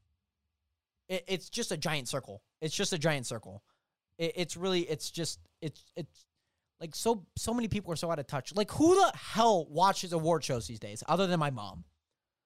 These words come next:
I literally don't care. I literally do not care. Like, half these movies are so bad, I haven't heard of any of them. <laughs> And I'm just like, I don't, I don't really care.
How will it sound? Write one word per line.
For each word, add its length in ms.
I 80
literally 480
don't 240
care. 420
I 80
literally 460
do 220
not 220
care. 360
Like, 160
half 260
these 160
movies 280
are 60
so 360
bad, 400
I 100
haven't 300
heard 160
of 100
any 280
of 120
them. 300
<laughs> 140
And 320
I'm 180
just 180
like, 200
I 40
don't, 260
I 100
don't 160
really 180
care. 480